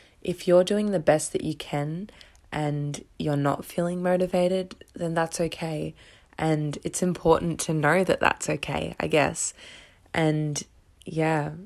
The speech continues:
I think for me, it's really important to note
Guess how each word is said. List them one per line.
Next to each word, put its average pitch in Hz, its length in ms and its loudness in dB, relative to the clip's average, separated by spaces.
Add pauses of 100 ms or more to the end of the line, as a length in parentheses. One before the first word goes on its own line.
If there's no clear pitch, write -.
(260)
I 160 120 -2
think 165 500 -6 (180)
for 156 220 -2
me, 151 520 -2 (220)
it's - 560 -6
really 151 320 -2
important 143 580 -4
to - 120 -8
note 143 360 0